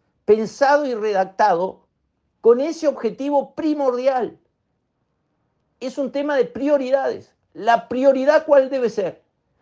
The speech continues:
Ahorrarle tiempo al usuario.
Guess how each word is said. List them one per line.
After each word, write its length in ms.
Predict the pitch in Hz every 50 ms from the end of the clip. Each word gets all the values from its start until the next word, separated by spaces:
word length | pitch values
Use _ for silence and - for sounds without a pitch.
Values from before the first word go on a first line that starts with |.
| _ _
Ahorrarle 800 | _ - 156 185 196 202 175 202 220 214 214 208 202 202 208 208
tiempo 720 | 202 - _ - 202 196 185 175 165 - - - - - -
al 160 | 139 151 151
usuario. 800 | 156 165 160 - - 175 208 208 208 202 170 135 107 92 -